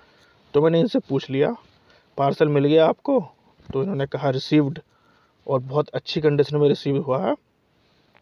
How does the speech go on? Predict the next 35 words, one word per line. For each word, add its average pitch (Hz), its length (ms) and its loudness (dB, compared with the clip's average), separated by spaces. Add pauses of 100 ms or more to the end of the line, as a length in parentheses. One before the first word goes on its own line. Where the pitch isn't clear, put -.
(420)
"thank 123 240 -4
you।" 127 160 -2 (120)
मैंने 143 180 -6
कहा, 117 140 -14
"Welcome।" 131 460 -6 (2250)
तो - 160 0
ये 156 240 4
होता 185 260 2
है 165 120 0
मेरा 165 240 4
पूरा - 240 -2
process। - 540 -8 (160)
अब 190 260 0 (560)
इस 226 180 0
deal, 160 540 0
इस 151 160 -2
deal 156 300 0
को 165 300 0 (500)
यहाँ 143 240 -4
पे 185 120 2
मैं 185 120 0
close 156 300 2
मानता 127 340 -6
हूँ 165 180 -6
कि 170 60 -4
भाई 165 160 -2
हमने 147 260 -4
चीज़ 147 260 -6
भेज 127 220 -12
दी 131 180 -6
सामने 139 320 -4
वाले 135 260 -4
को, 135 320 -4 (400)
मिल 135 180 -4
गई 143 440 0